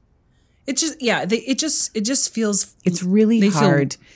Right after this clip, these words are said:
Speaker 2: to be mindful
Speaker 1: Yeah.
Speaker 2: when you're overwhelmed.
Speaker 1: Yeah.
Speaker 2: But what I realized when I was talking to folks about overwhelm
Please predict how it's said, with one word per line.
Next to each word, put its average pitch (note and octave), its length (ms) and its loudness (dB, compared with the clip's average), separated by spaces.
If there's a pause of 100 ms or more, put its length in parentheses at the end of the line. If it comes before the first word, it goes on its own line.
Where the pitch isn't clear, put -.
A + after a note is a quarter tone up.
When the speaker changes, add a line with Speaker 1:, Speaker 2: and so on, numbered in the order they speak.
(160)
Speaker 2:
to F3 80 -2
be D3+ 180 0
mindful D3 840 -2
Speaker 1:
Yeah. D#3+ 160 -4 (180)
Speaker 2:
when D#3+ 220 2
you're D3+ 220 -2
overwhelmed. B2+ 640 -2
Speaker 1:
Yeah. E3 160 -4 (280)
Speaker 2:
But E3+ 760 -4 (340)
what D#3 120 0
I C#3+ 80 0
realized F3+ 640 -2
when C#3+ 100 -4
I C3 60 -2
was - 180 -8
talking G#3+ 420 -4
to F3 80 -4
folks - 340 -6
about B2 320 -6
overwhelm B2+ 640 -4